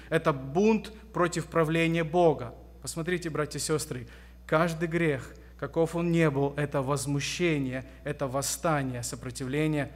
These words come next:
святому Богу. Я извиняюсь, братья и сестры. Не перевернул. Посмотрите, пожалуйста, как ситуация в тронном зале Бога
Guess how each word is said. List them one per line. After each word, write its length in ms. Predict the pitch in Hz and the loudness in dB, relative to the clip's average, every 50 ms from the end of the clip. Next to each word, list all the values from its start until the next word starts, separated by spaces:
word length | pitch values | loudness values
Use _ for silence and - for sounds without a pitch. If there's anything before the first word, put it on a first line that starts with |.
| - - | -16 -12
святому 480 | - - - 135 120 139 131 127 131 127 | -10 -8 -8 -6 -6 -4 -4 -4 -4 -4
Богу. 320 | 123 127 123 117 110 107 113 - - - - - - - - - - - - - - - - - - - - - - | -4 -4 -6 -6 -6 -10 -14 -18 -20 -20 -20 -20 -20 -20 -20 -20 -20 -20 -20 -20 -20 -20 -20 -20 -20 -20 -20 -18 -12
Я 140 | - 135 131 | -10 -8 -8
извиняюсь, 380 | 131 117 123 131 127 120 120 113 | -6 -6 -6 -6 -6 -6 -8 -8
братья 240 | 107 113 117 113 - | -10 -12 -14 -14 -14
и 40 | |
сестры. 360 | - - 117 117 - - - - - - - - - - - - - - - - - - - - - - - - - - - - - - - - - - - - - - - - | -14 -14 -14 -14 -16 -18 -20 -20 -20 -20 -20 -20 -20 -20 -20 -20 -20 -20 -20 -20 -20 -20 -20 -20 -20 -20 -20 -20 -20 -20 -20 -20 -20 -20 -20 -20 -20 -20 -20 -20 -20 -20 -16 -12
Не 120 | 131 131 127 | -10 -10 -10
перевернул. 520 | 127 135 135 131 127 127 120 120 117 110 - - - - - - - - - - - - - - - - - - - - - - - - - - - - - - - - - - - - - - - - - - - - - - - - - - - - - - - - - - - | -8 -8 -6 -6 -6 -6 -8 -8 -8 -10 -12 -16 -20 -20 -20 -20 -20 -20 -20 -20 -20 -20 -20 -20 -20 -20 -20 -20 -20 -20 -20 -20 -20 -20 -20 -20 -20 -20 -20 -20 -20 -20 -20 -20 -20 -20 -20 -20 -20 -20 -20 -20 -20 -20 -20 -20 -20 -20 -20 -20 -20 -20 -20 -20 -20 -20 -20 -18 -12
Посмотрите, 460 | - 147 - 156 151 170 190 156 165 131 | -8 -6 -4 -2 -2 -2 0 -2 -2 -2
пожалуйста, 500 | 151 143 147 151 147 147 139 147 - 143 | 0 2 4 4 4 4 2 -2 -6 -8
как 220 | - 147 131 - | -8 -8 -8 -8
ситуация 560 | - - 135 - - 151 151 151 - - 143 | -8 -8 -6 -4 -2 -2 -2 0 -2 -4 -4
в 80 | 123 - | -4 -6
тронном 400 | - - 147 139 139 135 135 135 | -6 -4 -2 -2 -2 -2 -4 -4
зале 260 | 127 143 143 135 131 | -2 -2 -2 -2 -2
Бога 480 | 127 123 147 151 147 139 135 123 117 | -2 0 0 0 0 0 -2 -4 -6